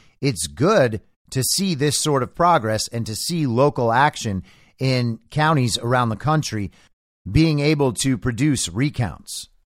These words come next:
particularly of the twenty twenty election, that it's important to always remember, Donald Trump never conceded.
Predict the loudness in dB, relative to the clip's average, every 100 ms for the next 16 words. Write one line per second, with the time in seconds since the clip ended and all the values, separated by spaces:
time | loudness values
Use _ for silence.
0 | _ _ _ _ -2 4 4 4 2 4
1 | 2 2 4 2 2 0 0 -2 -2 0
2 | 0 0 2 2 2 4 2 2 -4 -2
3 | 4 6 4 0 _ _ _ _ -8 -4
4 | -4 0 0 0 -2 -2 2 4 4 4
5 | 2 -2 0 2 2 0 -6 -14 _ _
6 | -12 2 4 4 2 2 2 0 -4 -2
7 | 0 2 0 0 -4 -2 -4 -4 -8 _